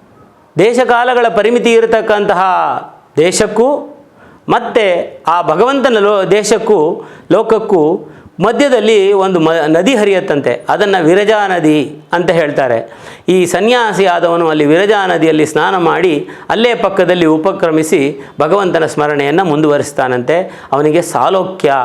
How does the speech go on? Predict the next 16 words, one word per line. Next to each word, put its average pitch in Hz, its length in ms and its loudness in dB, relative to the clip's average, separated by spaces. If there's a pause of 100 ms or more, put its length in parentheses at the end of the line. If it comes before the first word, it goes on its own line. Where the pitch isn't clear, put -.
(240)
ಅಂತ 139 160 -2
ಹೇಳಿ, 160 160 0
ಸಾಲೋಕ್ಯ 175 500 0
ಅವನ 151 240 0
ಲೋಕ 175 260 0
ಸಿಗ್ತದೆ, 139 840 -4
ಅಲ್ಲಿಯೇ 202 460 2
ಇರ್ತಾನೆ 143 420 0
ಅವನು, 131 440 -2 (120)
ಅಲ್ಲಿಯೇ 185 340 2
ವಿರಮಿಸ್ತಾನೆ. 135 800 0 (400)
ಇನ್ನು 233 280 2 (600)
ಸಾರೂಪ್ಯ, 196 760 0 (520)
ಭಗವಂತನ 277 460 0
ಮೂರ್ತಿಯನ್ನ 269 580 0
ನೋಡ್ತಾರೆ, 220 920 0